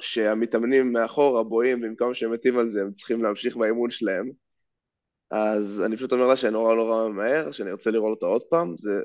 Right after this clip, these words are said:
שוב פעם, אמ, שלב שאני נורא נורא אוהב לעשות אחרי חוק החמש שניות, אני בא בטון שהוא יותר איטי, טון שהוא יותר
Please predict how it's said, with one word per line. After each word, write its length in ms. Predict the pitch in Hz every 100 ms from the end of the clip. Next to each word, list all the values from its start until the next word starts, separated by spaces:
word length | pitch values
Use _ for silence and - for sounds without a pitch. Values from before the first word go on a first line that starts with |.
| - -
שוב 160 | 131
פעם, 280 | 110 104 98 -
אמ, 320 | 110 104 107 101 _ _ _ _ _ _ _ _ _
שלב 280 | - 131 127
שאני 220 | 139 139
נורא 220 | 120 120
נורא 180 | 123 123
אוהב 120 | 127
לעשות 480 | 127 113 - 123 120 - - -
אחרי 280 | 98 - 117 -
חוק 240 | - 120
החמש 400 | 113 113 117 113
שניות, 380 | 110 123 131 123
אני 140 | 104
בא 120 | 101 110
בטון 280 | 113 113
שהוא 160 | 113 107
יותר 220 | 107 113 107
איטי, 240 | 110 120
טון 180 | 113 110
שהוא 140 | 110
יותר 320 | 101 107 101